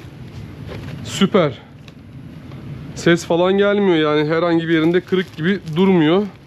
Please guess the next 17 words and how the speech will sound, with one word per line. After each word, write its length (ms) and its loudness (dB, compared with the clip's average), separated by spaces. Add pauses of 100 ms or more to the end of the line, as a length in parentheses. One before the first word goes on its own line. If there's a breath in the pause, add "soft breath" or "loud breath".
(840)
En 180 6
kötüsü 340 -2
yine 180 4
de 80 2
bir 80 0 (100)
altmış 320 0
doları 280 4
vardır. 440 2 (1300)
Bu 140 2
kutu 440 2
yüz 320 2
dolarlık 420 2
bir 120 0
kutu 280 0
oldu 240 4
bir 80 2
anda. 400 2